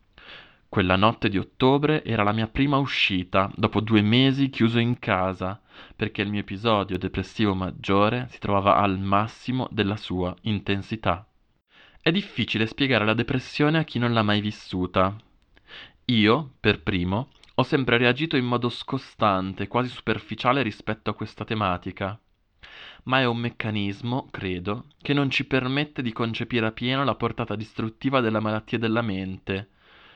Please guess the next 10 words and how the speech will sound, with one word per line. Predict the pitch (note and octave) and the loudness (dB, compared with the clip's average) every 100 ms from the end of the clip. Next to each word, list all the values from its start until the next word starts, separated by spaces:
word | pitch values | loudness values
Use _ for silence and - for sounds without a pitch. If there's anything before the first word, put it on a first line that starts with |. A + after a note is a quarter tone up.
| _ _ | _ _
forse | - B2 - C3 A2 - | -6 -6 -2 -4 -4 -6
per | - A2 | -2 0
autoconservarci, | A2+ A2 A2+ A2 - G#2+ G#2 A2 A2 - - - F#2 - _ _ - - _ _ | 0 -2 -4 -6 -6 -8 2 2 4 0 -8 -10 -10 -14 _ _ -20 -20 _ _
forse | _ - G#2 B2 | _ -8 -4 -2
per | A2+ - | -2 -2
tener | G#2+ G#2 G2+ | -4 -4 -2
lontano | G#2 G#2 - A#2 A#2 A#2+ A2+ - | -4 -6 0 2 2 0 -2 -6
qualcosa | - A2 G#2 - A2+ A2 | -2 -2 -2 -4 -4 -4
di | G#2+ G2 F#2 - | -6 -6 -6 -8
ingestibile | B2 A#2 G#2+ G#2 - - G2+ A2 A#2 B2 B2+ D3 | -8 -6 -6 -8 -12 -10 -8 -6 -4 -2 -2 -6